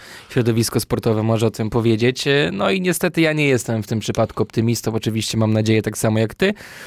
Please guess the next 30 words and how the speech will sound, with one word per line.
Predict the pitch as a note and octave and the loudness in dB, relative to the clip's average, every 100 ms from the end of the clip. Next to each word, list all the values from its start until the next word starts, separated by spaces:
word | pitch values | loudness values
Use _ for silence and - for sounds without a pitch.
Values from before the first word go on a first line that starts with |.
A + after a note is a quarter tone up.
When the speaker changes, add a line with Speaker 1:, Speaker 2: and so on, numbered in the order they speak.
| - | -12
Speaker 2:
ale | - F#3+ | -2 0
to | F#3 | 0
chyba | D#3+ E3 D3+ | 0 2 2
co | C3 - C#3+ C#3 C3+ | 0 0 4 4 4
naszą | C3 B2+ A#2+ B2+ A#2 | 4 2 2 2 2
rozmowę, | A2 A#2 A2+ A2 | 2 2 2 2
co | A#2 | 2
audycję | A2 A2 G#2+ A2 | 2 2 2 0
się | - | -4
potwierdza | - G2+ B2 A2+ A2 | -6 -4 -2 0 0
mniej | G#2+ G#2+ | 0 0
więcej, | A2+ A2 A2 | 0 0 0
że | G#2+ | 0
jak | A2 | 2
gościmy | G#2+ G#2+ - A2+ A2 G2+ - - A#2 | 0 -2 -2 0 0 -2 -12 -16 -2
działacza | A#2 A2+ A2 A2 | 2 2 2 0
sportowego, | - A#2 G#2 A2 G#2+ G#2+ A2 G#2 - - _ | -2 -4 -2 0 0 2 2 0 -8 -20 _
to | - A2 | 2 4
jednak | A2 G#2+ G#2 G2+ | 4 2 0 -2
chyba | - A2 G#2+ G#2+ G#2+ G2+ - | -2 0 2 4 2 0 -4
konstatacja | A#2+ A2+ A#2 A2+ G#2+ A2 | -2 0 0 0 2 2
jest | G#2 | 2
taka, | A2 G#2+ A2+ | 0 2 0
że | G#2+ A2 | 2 2
o | B2 | 2
to, | G#2+ G#2+ G#2+ G#2+ G#2+ | 0 2 4 4 2
o | A2+ | 2
tą | A2 | 0
współpracę | - - A2 A#2 G#2+ A2 | -2 -10 -2 0 0 0
między | G#2+ G#2+ G#2 A2 | 0 0 2 0